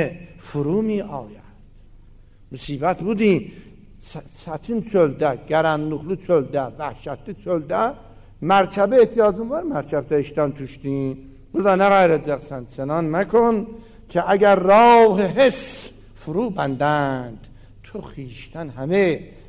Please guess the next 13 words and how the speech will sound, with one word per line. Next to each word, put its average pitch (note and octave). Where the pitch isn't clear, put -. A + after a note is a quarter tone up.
yekbare C#3
kur F#3
و -
کر D#3+
یابی. D#3
Göz A3
ta D#3+
dəmi E3
qəbrid, D3
qulaq D#3+
ta D3
dəmi C#3+
qəbrid C#3